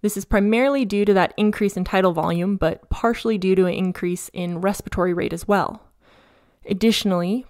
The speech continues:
pregnancy causes mild respiratory alkalosis. This is a result of progesterone-induced increase in alveolar ventilation,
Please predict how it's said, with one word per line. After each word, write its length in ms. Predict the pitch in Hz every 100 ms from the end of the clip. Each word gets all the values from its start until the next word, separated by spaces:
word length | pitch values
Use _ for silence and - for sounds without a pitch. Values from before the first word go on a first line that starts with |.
| _
pregnancy 480 | - 208 226 240 247
causes 480 | 233 214 196 196 185
mild 560 | 185 175 185 214 208 175
respiratory 680 | 180 - - - 190 185 -
alkalosis. 960 | 175 - 165 170 165 - - - - - _ _ _ _ _ -
This 180 | 220 254
is 120 | 247
a 80 | 247
result 420 | 233 220 214 214
of 240 | - 180 -
progesterone-induced 1300 | 196 180 196 - 214 214 202 190 190 185 185 - - _
increase 480 | 208 202 196 196 190
in 100 | - -
alveolar 720 | 170 180 175 170 170 165 -
ventilation, 840 | 175 175 170 165 170 - 226 240